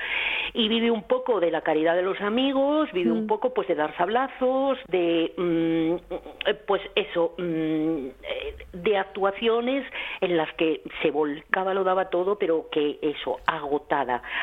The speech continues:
Speaker 1: Agotada, y no solo ella, sino que agotaba a los demás.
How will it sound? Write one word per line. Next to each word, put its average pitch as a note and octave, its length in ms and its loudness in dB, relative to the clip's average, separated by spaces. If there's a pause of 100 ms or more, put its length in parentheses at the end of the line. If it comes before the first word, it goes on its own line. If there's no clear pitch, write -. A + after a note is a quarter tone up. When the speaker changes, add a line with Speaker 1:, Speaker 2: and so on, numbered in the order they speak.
Speaker 1:
Agotada, A3+ 640 4
y B3 80 -6
no G#3+ 140 0
solo G#3 280 0
ella, G3+ 220 0
sino E3+ 200 -2
que E3+ 120 2
agotaba D#3+ 460 0
a C#3+ 40 0
los C3 180 -2
demás. B2 300 -2